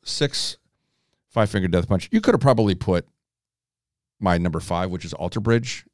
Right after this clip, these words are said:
Either way, flip-flop 'em, whatever. Um, but I've seen Alter Bridge five or six times now. I've met the guys. Uh, Mark's a super nice guy. Miles can be a little standoffish, but I think it's more because he's saving his voice, doesn't, like, really talk to a lot of people.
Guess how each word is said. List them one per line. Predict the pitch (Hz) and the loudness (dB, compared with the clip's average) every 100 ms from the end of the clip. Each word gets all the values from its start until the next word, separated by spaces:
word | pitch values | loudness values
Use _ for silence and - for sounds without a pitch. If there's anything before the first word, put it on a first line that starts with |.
| - | -2
Either | 117 92 | 0 0
way, | 76 - | -2 -8
flip-flop | - 123 - 87 87 | -6 -4 -2 -4 -4
'em, | 85 - | -8 -6
whatever. | 104 80 57 - _ _ _ _ 78 | -4 -4 -6 -14 _ _ _ _ -6
Um, | 73 71 71 - | -4 -4 -6 -6
but | 92 | -4
I've | 92 | -2
seen | 117 101 | 0 0
Alter | 92 | 0
Bridge | 80 85 76 78 - - | 0 -2 -2 -6 -12 -6
five | 82 | -4
or | 73 | -4
six | 73 69 | -6 -6
times | 73 64 - | -8 -8 -12
now. | 50 - _ _ - | -18 -20 _ _ -8
I've | 85 | -4
met | 80 82 | -4 -4
the | 73 | -6
guys. | 65 - - - _ _ - | -8 -8 -10 -12 _ _ -10
Uh, | 76 69 65 - | -8 -6 -8 -4
Mark's | 95 - | -4 -2
a | |
super | - - 92 | -4 -2 0
nice | 82 73 | -2 -6
guy. | - 76 76 | -4 -2 -2
Miles | 80 92 92 87 82 - - - - - - - _ _ - - | -2 0 0 -2 -4 -8 -12 -20 -20 -20 -18 -20 _ _ -10 0
can | 175 165 | 2 4
be | |
a | 135 | 2
little | 120 | 2
standoffish, | - 117 110 104 101 104 | 0 0 2 2 0 0
but | 104 | 2
I | 98 | 2
think | 110 | 0
it's | 95 | -2
more | 98 98 | 0 2
because | 92 90 | 2 -2
he's | 85 | -2
saving | - 90 85 | 0 0 0
his | 80 | -2
voice, | 87 90 85 | 0 0 0
doesn't, | 85 80 | -6 -10
like, | 78 - | -10 -6
really | 90 82 | -4 -2
talk | 82 73 | -4 -4
to | - | -4
a | |
lot | 85 80 | -2 -2
of | |
people. | 80 92 85 80 | -2 -2 -2 -6